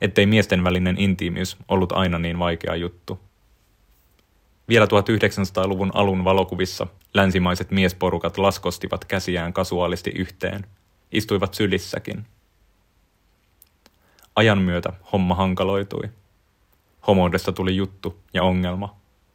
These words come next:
Pian miehet saivat koskettaa toisiaan vain siellä, missä homoja ei muka satavarmasti ollut, kuten urheilukisoissa.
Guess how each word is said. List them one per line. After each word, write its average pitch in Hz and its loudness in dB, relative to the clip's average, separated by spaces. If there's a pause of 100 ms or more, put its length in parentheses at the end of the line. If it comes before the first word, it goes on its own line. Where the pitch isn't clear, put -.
(1040)
Pian 104 6
miehet 95 2
saivat 95 0
koskettaa 95 -2
toisiaan 90 -2
vain 92 0
siellä, 90 -2 (360)
missä 92 -2
homoja 90 2
ei 90 0
muka 90 0
satavarmasti 87 -2
ollut, 90 -4 (500)
kuten 95 2
urheilukisoissa. 95 -2